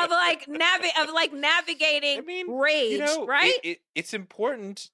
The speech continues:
Speaker 2: in that vein to not talk about racism,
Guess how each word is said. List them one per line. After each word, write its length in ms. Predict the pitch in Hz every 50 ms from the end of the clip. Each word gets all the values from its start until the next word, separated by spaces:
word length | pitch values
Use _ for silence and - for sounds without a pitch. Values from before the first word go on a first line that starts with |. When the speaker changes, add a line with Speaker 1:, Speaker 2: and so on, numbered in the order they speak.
| _ _ _
Speaker 2:
in 180 | 131 151 165 165
that 200 | 170 196 247 208
vein 640 | 160 139 151 147 143 147 147 151 165 208 202 - _ _ _ _ _ _ _ _ _ _ _ _ _ _ _ _ _ _ _ _ _ _ _
to 140 | - 202 180
not 380 | 170 165 175 190 208 202 -
talk 300 | - - 226 220 214 -
about 320 | 220 190 165 131 123 101 -
racism, 920 | 98 92 95 104 107 123 139 - - 160 165 165 156 180 185 185 196 226